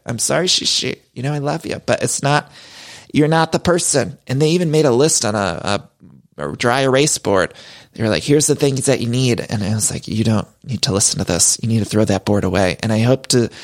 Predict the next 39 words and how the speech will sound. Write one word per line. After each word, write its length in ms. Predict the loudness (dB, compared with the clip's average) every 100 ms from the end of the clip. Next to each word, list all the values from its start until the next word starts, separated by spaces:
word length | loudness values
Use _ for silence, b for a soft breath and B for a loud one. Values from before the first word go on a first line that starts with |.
| B -4
God 280 | 0 0 0
by 100 | 0
the 140 | 0
end 140 | 0 0
of 40 |
the 80 | 0
season, 400 | 0 2 2 0
when 120 | 0
they 100 | 0
do 240 | 2 2
a 40 | 2
big 200 | 2 0
apartment 480 | 0 0 0 -4 -6
reveal, 420 | -4 -2 -2 -4 B B B B
that 340 | 0 0 2 2
we're 120 | 2
not 180 | 0 0
just 160 | -2
gonna 140 | -2 -2
see, 320 | 0 2 2
uh, 240 | 2 0
pictures 420 | 0 -2 0 0 0
of 80 |
Scheana 420 | 2 2 2 2 2
around 280 | 0 -2
the 240 | 0 2 2
house, 480 | 2 2 0 -2 -6 B B B -4
around 280 | 0 2 2
his 120 | 0
apartment. 480 | 2 0 0 -4 -6 b b -6
And 180 | -6 -2
also, 320 | -2 -2 -4 -8 -6
there's 180 | 0 0
another 300 | 0 0 0
gal 340 | 2 2 4
living 280 | 2 0 -4
there 160 | -4 -6
with 180 | -8
him. 220 | -8 -10